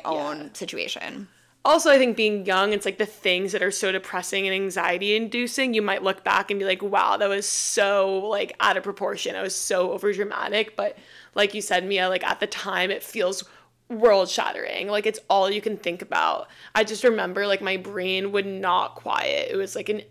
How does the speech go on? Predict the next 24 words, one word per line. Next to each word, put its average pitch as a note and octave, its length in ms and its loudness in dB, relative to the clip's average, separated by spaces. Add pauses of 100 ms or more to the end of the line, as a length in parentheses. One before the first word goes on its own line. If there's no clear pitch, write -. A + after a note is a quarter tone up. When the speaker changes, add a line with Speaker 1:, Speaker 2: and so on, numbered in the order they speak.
Speaker 1:
everyday G3 760 0
situation F#3+ 760 -6
of F#3 140 -6
just F#3 260 -8
being, F#3 220 -8
like, F3 280 -10 (380)
miserable. G3+ 800 0 (160)
And A#3 520 4
I G#3+ 120 2
kinda G#3+ 300 2
was G#3+ 200 2
a G#3+ 60 2
Bryce G#3+ 520 4
where, F#3+ 440 4
especially G#3 480 -2
when G3+ 140 0
I G#3 80 2
got G#3 480 0
first G3+ 300 -4
introduced G#3 480 -4
to G#3+ 80 -6
drinking, F#3+ 600 -4
I F#3+ 100 -2
think F#3+ 320 -2